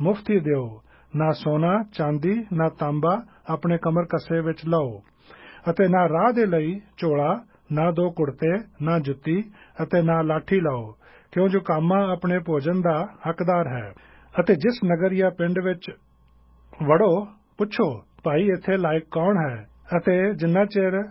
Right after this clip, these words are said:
ਨਾ ਤੁਰੋ, ਉੱਥੇ ਹੀ ਟਿਕੋ, ਔਰ ਘਰ ਵਿੱਚ ਵੜਦਿਆਂ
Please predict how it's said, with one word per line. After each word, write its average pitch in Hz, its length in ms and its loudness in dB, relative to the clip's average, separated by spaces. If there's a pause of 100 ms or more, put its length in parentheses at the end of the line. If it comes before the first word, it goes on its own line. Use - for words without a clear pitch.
(100)
ਨਾ 160 200 2
ਤੁਰੋ, 180 260 2 (220)
ਉੱਥੇ 208 240 0
ਹੀ 190 120 4
ਟਿਕੋ, 131 500 -8 (260)
ਔਰ 175 120 0
ਘਰ 160 300 0
ਵਿੱਚ 185 280 -2 (240)
ਵੜਦਿਆਂ 156 560 0